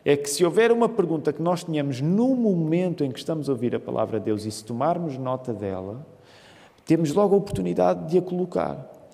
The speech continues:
E permitam-me ainda dizer, eh, mais uma coisa acerca disto, porque é uma convicção. Sabem, eu acredito que uma das razões pela qual, uma razão que explica que nós nos afastemos tanto de Deus, e falávamos acerca disto na semana passada,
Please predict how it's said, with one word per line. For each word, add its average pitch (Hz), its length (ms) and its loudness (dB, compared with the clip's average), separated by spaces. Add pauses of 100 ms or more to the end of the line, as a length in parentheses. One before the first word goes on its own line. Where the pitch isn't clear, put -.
(240)
E 208 60 0
permitam-me 226 560 2
ainda 208 220 2
dizer, 175 340 4
eh, 165 300 4 (420)
mais 175 220 0
uma 175 160 0
coisa 170 200 4
acerca 160 300 0
disto, 165 240 -2
porque - 140 -4
é 175 40 4
uma 170 140 0
convicção. 160 600 -2 (280)
Sabem, 214 440 4 (240)
eu 180 240 4
acredito 165 680 -4 (840)
que 131 160 0
uma 202 220 6
das 170 200 4
razões 110 720 0 (420)
pela 143 220 4
qual, 147 560 4
uma 165 220 4
razão 175 400 4
que - 120 -6
explica 147 480 0
que - 120 -6
nós 147 200 0
nos 139 320 -2
afastemos 131 520 -2
tanto 113 280 -8
de 104 60 -12
Deus, 101 460 -4
e - 20 -18
falávamos 104 440 -4
acerca 101 340 -6
disto - 200 -12
na - 60 -12
semana 117 300 -10
passada, 101 420 -10